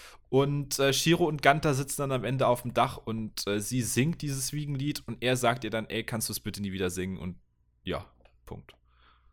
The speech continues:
Und das ist halt einfach fucking awkward so. Ähm, ich,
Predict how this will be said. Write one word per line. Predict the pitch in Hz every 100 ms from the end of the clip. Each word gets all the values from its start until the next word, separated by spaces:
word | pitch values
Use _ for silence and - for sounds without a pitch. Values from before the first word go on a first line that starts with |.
| _ _ - - _ _
Und | 104 98
das | 131
ist | 156 -
halt | 127
einfach | 120 131 127
fucking | - 110 - 113
awkward | 80 90 90 85
so. | - 92 107 _ - - _ -
Ähm, | 98 90 87 _ _ _ _ _ _ _ _ _ _ _ _ _ _ _ _ -
ich, | - 127 98